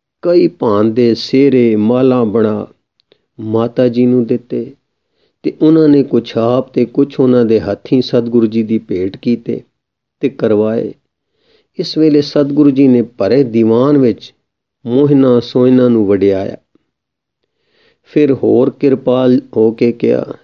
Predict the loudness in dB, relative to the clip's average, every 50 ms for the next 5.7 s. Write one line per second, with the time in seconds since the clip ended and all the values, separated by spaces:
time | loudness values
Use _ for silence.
0 | _ _ _ -2 0 0 2 2 2 2 0 0 -2 -2 -4 -6 -8 _ _ _
1 | _ _ _ _ _ _ _ _ -4 -4 -4 -4 -6 _ _ -14 -14 _ -12 -10
2 | -8 -6 -4 -2 -2 -2 -2 -4 -4 -4 -6 -6 -6 -8 -6 -2 0 0 0 0
3 | -2 -4 -6 -8 -8 -10 -14 _ _ _ _ _ _ _ _ _ -12 -12 -6 0
4 | 2 4 4 4 4 4 4 4 4 2 2 4 4 4 4 2 2 0 -6 _
5 | -20 -20 -10 -2 0 0 0 0 0 0 0 0 0